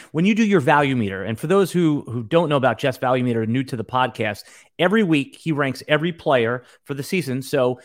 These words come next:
instead of asking start sit questions, you could just go to his value meter, which is on rotowire dot com,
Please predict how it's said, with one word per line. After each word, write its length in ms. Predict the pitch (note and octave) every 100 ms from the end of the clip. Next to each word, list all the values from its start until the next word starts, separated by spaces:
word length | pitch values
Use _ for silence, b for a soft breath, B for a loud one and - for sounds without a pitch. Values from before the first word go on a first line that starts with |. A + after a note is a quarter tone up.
| B
instead 260 | C#3 F3 D#3
of 80 |
asking 360 | D#3 D#3 - D3+
start 280 | - D3 A#2+
sit 160 | A3
questions, 460 | - C#3 A2 C#3 B2
you 60 | C#3+
could 120 | C3+
just 160 | A#2+
go 160 | - D#3+
to 100 | D#3+
his 120 | D#3
value 340 | B2+ D3 E3 C#3
meter, 220 | A#2+ B2+
which 180 | A#2 -
is 60 |
on 180 | C3+ D#3+
rotowire 400 | C3+ B2 A2+ A2
dot 160 | A2 -
com, 320 | A2 A2+